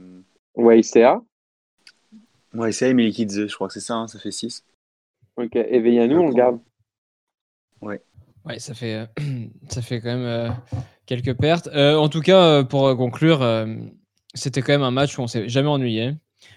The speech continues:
Speaker 3: Je trouve
Speaker 2: Non,
Speaker 3: que le
Speaker 2: c'est
Speaker 3: match
Speaker 2: clair.
Speaker 3: est passé assez vite et, euh... et merci au
Speaker 1: Oui,
Speaker 3: stade
Speaker 1: sur
Speaker 3: d'avoir
Speaker 1: le
Speaker 3: essayé de développer du jeu.
Speaker 1: Ouais, c'était un beau match, hein.
Speaker 3: On peut
Speaker 2: Ouais.
Speaker 3: pas leur en vouloir pour ça.
Speaker 1: Ouais, ouais, ouais, non, non. Non, c'est vrai là-dessus.
Speaker 3: Et il y avait de
Speaker 1: C'est vrai.
Speaker 3: l'envie et c'est ce qu'il faudra retenir.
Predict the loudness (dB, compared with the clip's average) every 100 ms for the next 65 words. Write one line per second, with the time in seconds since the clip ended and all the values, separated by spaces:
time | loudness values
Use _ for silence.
0 | -14 -6 -2 0 2 2 0 -2 -2 0
1 | 2 2 2 0 0 -2 0 0 0 -2
2 | -4 -6 -8 -12 -16 _ _ _ _ _
3 | -4 -2 4 6 8 6 4 4 4 4
4 | 2 2 0 0 -2 -4 -4 -6 -8 _
5 | _ _ _ _ -4 -4 -2 -4 -2 -2
6 | -4 -8 -8 -2 0 0 -2 -6 -6 -6
7 | -10 -16 _ -20 -12 -10 -10 -14 -8 0
8 | 2 2 2 0 -2 -4 -8 _ _ _
9 | _ _ _ -6 -4 -2 -2 -2 -4 -10
10 | -18 _ _ -4 0 4 4 4 4 2
11 | 4 2 2 -2 -4 -8 -10 -8 -2 0
12 | 2 0 0 -2 -4